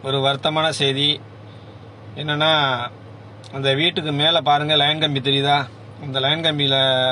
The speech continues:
ஃபர்ஸ்ட் ஹஸ்பண்ட் போயிருக்காரு, அவர் விழுந்தோடனே அவர் ஒய்ஃபும் போயிருக்காங்க.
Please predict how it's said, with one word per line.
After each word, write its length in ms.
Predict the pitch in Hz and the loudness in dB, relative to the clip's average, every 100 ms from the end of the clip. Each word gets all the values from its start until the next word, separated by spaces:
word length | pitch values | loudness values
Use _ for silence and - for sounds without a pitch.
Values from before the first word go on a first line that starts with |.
| 127 | 0
ஃபர்ஸ்ட் 300 | 147 139 - | -2 -6 -2
ஹஸ்பண்ட் 580 | 151 143 135 127 180 160 | 0 2 2 0 -2 -2
போயிருக்காரு, 600 | 131 139 120 131 131 143 - - - - - | 0 -2 0 2 2 0 -6 -20 -20 -20 -10
அவர் 200 | 151 147 | -2 0
விழுந்தோடனே 760 | 151 147 151 156 156 143 135 131 | 0 0 0 2 2 4 4 2
அவர் 160 | 135 | 2
ஒய்ஃபும் 380 | 135 147 143 147 | 2 0 -2 -2
போயிருக்காங்க. 600 | 135 127 131 127 135 | -2 0 0 0 0